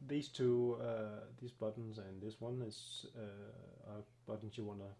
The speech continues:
push afterwards once you have, uh, the rough animation tracked correctly. Um, about the feet, which are really being jittery right now,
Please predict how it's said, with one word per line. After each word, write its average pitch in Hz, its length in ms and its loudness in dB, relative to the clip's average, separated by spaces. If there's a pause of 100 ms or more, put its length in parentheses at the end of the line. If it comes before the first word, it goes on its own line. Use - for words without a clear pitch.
(280)
push - 280 -6 (140)
afterwards 104 560 -4
once 101 300 -6
you 95 60 -4
have, 98 320 -8
uh, 104 220 -10 (120)
the 104 80 -10 (500)
rough 101 380 -6
animation 101 840 -6 (680)
tracked - 360 -8
correctly. 107 460 -4 (2000)
Um, 101 680 -6 (920)
about 139 240 4
the 127 80 -6
feet, 135 340 -2 (920)
which 113 200 -4
are 107 380 -4 (240)
really 107 440 2 (360)
being 110 260 -2
jittery 107 460 0 (120)
right 107 200 -8
now, 110 300 -2